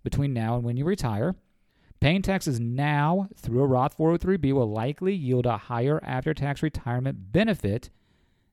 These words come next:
than a traditional pre-tax four oh three B. If tax rates decrease between now and when you retire and take money out, deferring taxes now in a traditional pre-tax four oh three B will likely benefit you more at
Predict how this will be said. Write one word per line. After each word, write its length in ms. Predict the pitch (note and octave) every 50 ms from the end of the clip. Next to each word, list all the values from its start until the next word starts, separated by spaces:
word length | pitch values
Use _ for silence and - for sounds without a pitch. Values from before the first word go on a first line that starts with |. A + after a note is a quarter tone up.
| _
than 260 | - B2+ G#2 B2+ C#3+
a 60 | D#3 D#3+
traditional 480 | - D#3 D3+ B2+ B2 B2 - C3 B2+
pre-tax 560 | - - A2+ A2 A2+ - G#2+ G#2 G#2 G#2 -
four 220 | - - F#2+ F2+ F2+
oh 100 | F2 F2
three 260 | E2+ - - F2+ F2
B. 300 | E2+ G2 A#2+ G#2 D2+ - _ _ _ _ _ _ _ _ _ _ _
If 200 | - D3 E3+ D#3
tax 380 | - - C#3 C3+ C#3 - - -
rates 240 | C3+ C3+ C3+ - -
decrease 1040 | A#2 G#2+ B2 B2 B2+ C3 - - - - C3+ D3 D#3 D#3+ E3 D#3+ D#3+ D3 B2+ G#2+ -
between 480 | - - G#2+ - - B2 A#2+ A2+ G#2+
now 320 | G#2 A2 A2 A2+ A2+ A2+ A#2
and 140 | A2+ G#2 G2
when 120 | G2 G2+
you 80 | G2 G2+
retire 580 | G#2 G#2+ - - A#2 A#2+ B2 A#2+ A2+ G2+ F2+
and 100 | F2 F2+
take 180 | - G2 F#2 -
money 220 | G#2 G2+ G2+ A2+
out, 240 | C#3 D3 C3+ G2+ - - _ _ _ _ _ _ _ _ _ _ -
deferring 500 | A#2+ B2 B2+ - - G3+ A3 G#3+ F#3+ D3+
taxes 460 | - C3+ B2 A#2+ G#2+ - A#2 G#2+ F#2+
now 320 | G2+ G2 G2 F#2+ G2 A2 -
in 120 | - A2
a 60 | A2
traditional 960 | - - - A2+ A2 G#2 A2+ C3+ D#3+ F#3+ F3+ - - E3+ D#3+ D3+ C#3 C3+ A#2+
pre-tax 580 | G#2+ - - B2+ A#2+ A#2 - B2+ A#2+ A2+ G#2 -
four 180 | - - B2+ A#2
oh 100 | A2 G#2+
three 220 | A2 A#2 G#2+ G#2
B 140 | F#2+ G#2 G2
will 100 | G2 G2
likely 360 | G2 G#2+ A2+ A#2 - B2+ A#2+
benefit 400 | G#2 A2 A2 A2 - A#2 A2 A2
you 160 | G#2+ G#2+ G#2
more 540 | G2+ G#2+ C#3 F#3+ G#3 F3 C#3 B2+ D3+ F3+ E3+ - _ _ _ _ _ _
at 340 | - A#2 A#2+ B2+ D3 -